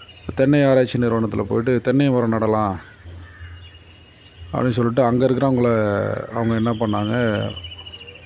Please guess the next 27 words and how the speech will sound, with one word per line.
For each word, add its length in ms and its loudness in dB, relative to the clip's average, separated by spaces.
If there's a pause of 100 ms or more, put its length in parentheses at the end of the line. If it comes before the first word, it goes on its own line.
(160)
அவங்கள்ட்ட 340 2
போய் 140 4
ஆலோசனை 480 2
கேட்டு, 380 -4 (920)
"இந்த 160 -2
களிமண் 400 4
வந்து 220 2
நாங்க 260 2
நெல் 280 4
மட்டும்தான் 380 0
பயிர் 220 2
வச்சுட்டு 240 -4
இருந்தோம். 280 -2 (1200)
வேற 220 4
ஏதாவது 220 6
மாற்று 280 2
பயிர் 200 2
வைக்கலான்னு 380 0
பார்க்குறோம். 340 0 (300)
தென்னை 300 4
வருமான்னு 400 2
பார்த்து 240 -2
சொல்லுங்கன்னு" 380 -4
சொல்லும்போது, 500 -4
அவர் 160 0
என்ன 180 -2
பண்ணாங்க, 460 -4